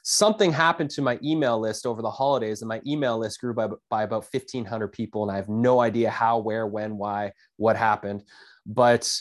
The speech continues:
uh, I have two guest appearances on some pretty big podcasts and big communities this month. Next month, I have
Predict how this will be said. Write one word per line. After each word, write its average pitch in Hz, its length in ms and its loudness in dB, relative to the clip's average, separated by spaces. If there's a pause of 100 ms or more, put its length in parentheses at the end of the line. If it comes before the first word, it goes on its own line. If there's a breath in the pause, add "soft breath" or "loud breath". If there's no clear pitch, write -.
(560 soft breath)
uh, 107 400 4 (120)
I 120 180 2
have 123 500 0 (720)
two 185 460 0
guest 143 420 0
appearances 139 600 -2
on 117 160 -2
some 117 160 -8
pretty - 280 -2
big 120 360 -4
podcasts 120 580 -4
and 107 80 -12
big 113 140 -6
communities 117 520 -2
this 117 240 -2
month. 117 260 -2
Next 123 300 -2
month, 123 240 -4
I 120 120 -2
have 117 300 -2